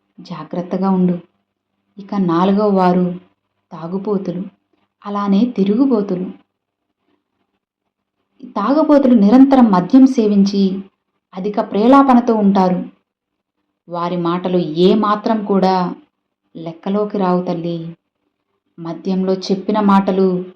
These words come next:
మత్తు వదిలాక ఉండవు. ఎదురు చూపులే మిగులుతాయి తప్ప సాయం మాత్రం నీకు ఎన్నటికీ అందదని తెలుసుకో. కాబట్టి ఈ నలుగురిని అస్సలు నువ్వు ఎట్టి పరిస్థితుల్లోనూ సాయం కోరకు బిడ్డా.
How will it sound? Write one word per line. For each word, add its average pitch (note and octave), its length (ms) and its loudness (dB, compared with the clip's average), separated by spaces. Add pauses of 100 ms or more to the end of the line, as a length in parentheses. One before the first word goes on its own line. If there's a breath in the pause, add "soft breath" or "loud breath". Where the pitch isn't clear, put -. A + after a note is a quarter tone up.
(340)
మత్తు G3+ 300 -2
వదిలాక B3+ 480 4
ఉండవు. F#3+ 440 2 (720)
ఎదురు E3+ 240 -8
చూపులే F#3+ 440 -6
మిగులుతాయి F#3+ 520 0
తప్ప F#3 540 0 (640)
సాయం E3 380 -4
మాత్రం F3 380 -2
నీకు G3 200 0
ఎన్నటికీ F3+ 420 -2
అందదని F#3 440 -2
తెలుసుకో. E3+ 580 -8 (1160)
కాబట్టి E3+ 640 -8 (200)
ఈ E3+ 120 -10
నలుగురిని F3 640 -4 (120)
అస్సలు F#3 640 -2 (640)
నువ్వు A3 180 -6
ఎట్టి G#3 400 2
పరిస్థితుల్లోనూ A#3 640 0
సాయం G3 400 -2
కోరకు G#3 420 -2
బిడ్డా. F3 540 -2